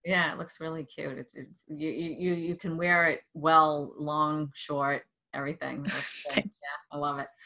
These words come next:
Speaker 1: It's very good. So listen, do you have, um, any shout outs to any sponsors or any, any kind of, like, little last infomercial of where people can see you, reach you, like, on Facebook or anything like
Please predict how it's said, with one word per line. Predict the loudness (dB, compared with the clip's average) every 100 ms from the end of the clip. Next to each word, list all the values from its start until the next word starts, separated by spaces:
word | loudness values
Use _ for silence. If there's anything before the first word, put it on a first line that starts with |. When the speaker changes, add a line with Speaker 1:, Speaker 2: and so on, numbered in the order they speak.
| -20 -18 -20 _
Speaker 1:
It's | 0
very | 2 4
good. | 2 -2 -2 -8 -20 -20 -16 -6
So | 6 8 8
listen, | 6 4 4 4
do | 4
you | 2 4
have, | 6 8 10 10
um, | 8 8 6 0
any | 2 2
shout | 6 8 10
outs | 10 8 2 -2
to | 0
any | 0 2 2 0 -2
sponsors | 0 4 6 4 2 2 2 4
or | 4 6 6 4
any, | 2 2 2 0
any | -2
kind | 0 0
of, | 2
like, | 0 0
little | 0 0 4
last | 6 8 6 2
infomercial | -4 2 2 2 0 0 0 2
of | 2 2
where | 2 2
people | 0 -8
can | -10 -8 -8
see | -4 0
you, | 2 2
reach | 2 0 0 0
you, | 0 0
like, | -2 -4 -6
on | -8 -4
Facebook | -6 -6 -6 -6 -6
or |
anything | -6 -6 -4
like | -4